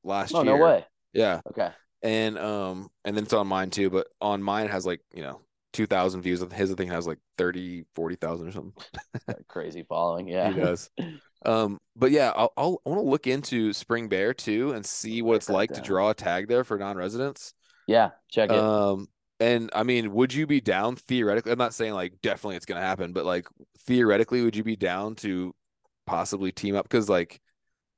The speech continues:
Speaker 1: yeah, would you?
Speaker 2: Dude, absolutely. Yeah. I'm, uh, I'm, I got through, unless I'm on that brown bear hunt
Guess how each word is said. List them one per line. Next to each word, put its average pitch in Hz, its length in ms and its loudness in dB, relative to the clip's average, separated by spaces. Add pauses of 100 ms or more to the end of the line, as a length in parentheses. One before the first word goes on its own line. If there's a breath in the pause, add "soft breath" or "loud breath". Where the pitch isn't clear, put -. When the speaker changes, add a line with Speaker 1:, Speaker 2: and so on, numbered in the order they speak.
(120)
Speaker 1:
yeah, 101 280 0 (140)
would 101 180 0
you? 127 200 -2
Speaker 2:
Dude, 156 160 6
absolutely. 120 640 6
Yeah. 110 260 4 (100)
I'm, 110 240 0
uh, 101 400 -2 (120)
I'm, 107 200 -6
I 113 100 2
got 107 280 6 (840)
through, 107 180 -4
unless 110 280 0
I'm 110 120 0
on 104 140 2
that 101 180 -2
brown 98 220 0
bear 98 140 0
hunt 95 240 -6